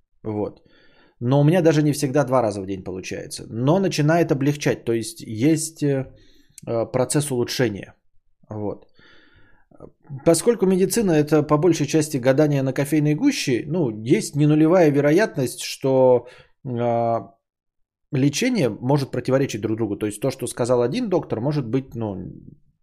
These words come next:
совсем н-, н-, не то же самое, что говорит другой. Не только то же самое, а второй доктор может противоречить первому. Поэтому я и говорю, что мне сказали отменить упражнения,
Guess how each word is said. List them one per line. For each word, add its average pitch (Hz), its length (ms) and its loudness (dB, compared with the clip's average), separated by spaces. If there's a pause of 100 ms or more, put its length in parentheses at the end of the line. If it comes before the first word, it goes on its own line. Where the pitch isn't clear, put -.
(240)
совсем 139 520 0
н-, 127 280 -4
н-, 123 360 -4
не 127 100 0
то 131 140 0
же 113 120 -4
самое, 139 300 0
что 117 160 -6
говорит 120 280 2
другой. 151 380 2 (520)
Не 123 120 0
только 233 200 2
то 165 100 0
же 135 100 0
самое, 110 320 0
а 110 180 0
второй 175 320 4
доктор 139 380 2
может 123 220 -2
противоречить 120 640 0
первому. 90 320 -4
Поэтому 120 560 -6 (1000)
я 120 200 2
и 113 60 2
говорю, 120 300 4
что - 260 -6 (320)
мне 120 160 -2
сказали 127 240 0
отменить 165 320 0
упражнения, 107 720 -4